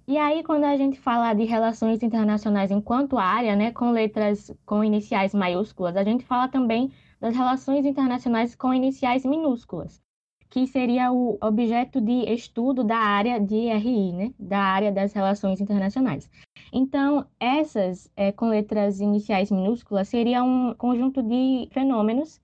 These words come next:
que existe há milênios, desde que algumas comunidades políticas, né, pequenas,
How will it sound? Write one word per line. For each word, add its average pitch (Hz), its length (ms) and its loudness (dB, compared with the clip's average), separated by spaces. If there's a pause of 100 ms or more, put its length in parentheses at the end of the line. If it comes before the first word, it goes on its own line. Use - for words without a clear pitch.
(280)
que 262 60 -4
existe 254 500 0
há 240 120 -2
milênios, 220 640 0 (320)
desde 247 320 0
que 233 520 0 (100)
algumas 208 540 0
comunidades 214 540 0
políticas, 214 640 -2
né, 202 160 2
pequenas, 233 720 -2